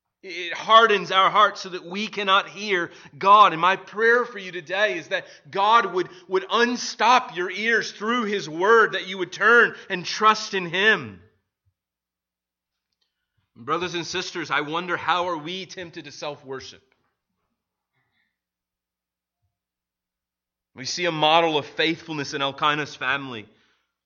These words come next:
It's so worth imitating in our own lives. Imitating this faithful family.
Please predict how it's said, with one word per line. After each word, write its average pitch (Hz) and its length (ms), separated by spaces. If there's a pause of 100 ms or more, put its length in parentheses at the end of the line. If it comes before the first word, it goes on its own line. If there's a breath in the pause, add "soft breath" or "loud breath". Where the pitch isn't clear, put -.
(200)
It's 147 140
so 180 260
worth 147 380
imitating 120 500
in 110 120
our 110 120
own 117 240
lives. 92 600 (1200)
Imitating 151 680
this 127 180
faithful 170 580
family. 127 640